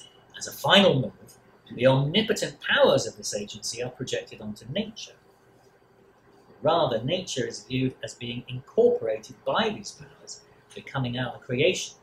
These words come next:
to be manipulated, exploited, improved, fixed, as we see fit.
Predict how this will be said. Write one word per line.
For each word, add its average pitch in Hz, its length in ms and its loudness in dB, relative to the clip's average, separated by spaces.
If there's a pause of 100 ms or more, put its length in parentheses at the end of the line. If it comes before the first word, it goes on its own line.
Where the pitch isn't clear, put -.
(720)
to - 80 -20
be 113 160 -12
manipulated, 120 800 -2 (760)
exploited, 165 800 2 (280)
improved, 165 640 0 (260)
fixed, - 580 -2 (260)
as 139 180 -2
we 139 120 0
see 131 260 -2
fit. - 300 -20